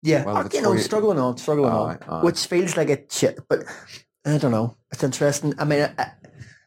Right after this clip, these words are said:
Speaker 1: I can see why you would miss that kind of sharing thing, um, uh, massively.
Speaker 2: Maybe, maybe it's because, um, you know how much that side of it affects you, so that if you do have a big,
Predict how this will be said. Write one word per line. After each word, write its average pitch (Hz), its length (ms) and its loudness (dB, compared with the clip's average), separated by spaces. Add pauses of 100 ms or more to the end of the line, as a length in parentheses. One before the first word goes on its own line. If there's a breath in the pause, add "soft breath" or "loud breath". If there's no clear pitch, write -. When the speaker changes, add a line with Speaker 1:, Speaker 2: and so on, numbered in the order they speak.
(120)
Speaker 1:
I 139 60 0
can 143 120 0
see 160 240 0
why 147 140 2
you 135 140 2
would 127 140 -2
miss 117 280 -2
that 120 220 2
kind 120 160 0
of 123 80 4
sharing 123 480 2 (380)
thing, 139 340 0 (960 loud breath)
um, 113 400 0 (640)
uh, 117 180 -4
massively. 135 560 2
Speaker 2:
Maybe, 143 120 -6
maybe 180 240 0
it's 175 100 0
because, 110 760 -2 (400)
um, - 380 -4 (880 loud breath)
you 113 120 -2
know 107 220 4
how 107 160 0
much 95 440 -2
that 87 200 -2
side 110 240 2
of 110 120 2
it 117 180 0
affects 110 440 -4
you, 120 200 2 (180)
so - 180 -4
that 107 100 4
if - 100 -8
you 101 80 -4
do 113 360 0
have 92 260 -2
a 90 80 0
big, 87 420 -2